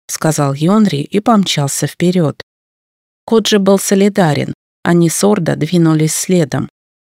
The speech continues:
Какое-то время было всё спокойно, но стоило только повернуть по окружной дороге, как он услышал топот копыт. «Погоня!» выдохнул он.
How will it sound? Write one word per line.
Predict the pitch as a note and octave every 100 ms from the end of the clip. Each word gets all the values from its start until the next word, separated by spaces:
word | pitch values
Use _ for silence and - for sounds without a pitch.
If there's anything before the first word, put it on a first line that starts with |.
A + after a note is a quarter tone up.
| _ -
Какое-то | F3+ E3 F#3 F3 E3+
время | E3+ G3+ G#3+ D#3+
было | C#3+ F3 F#3+
всё | F#3 -
спокойно, | F#3+ - G3 - A3 D#3 C#3 - _ _ -
но | F#3+
стоило | - A#3+ A3+ E3 D#3+
только | D#3+ G#3 F3 D3+
повернуть | D3+ D#3+ F3+ G3 -
по | D#3+ D#3
окружной | E3 E3+ E3+ F#3+ E3+
дороге, | D3+ D3 F3+ G#3+ - C#3+ - _ -
как | G#3 G3+
он | G3+ F3+
услышал | D#3+ - G3 F#3 - E3
топот | - D#3 D3 -
копыт. | D#3+ D#3+ D#3 B2+ - _ _ _ _ _ _ _ -
«Погоня!» | G#3 F#3+ A3+ A#3+ E3+ D3+ C#3 - _ -
выдохнул | D#3+ D3 C3+ - D3 C#3+
он. | D3 C3+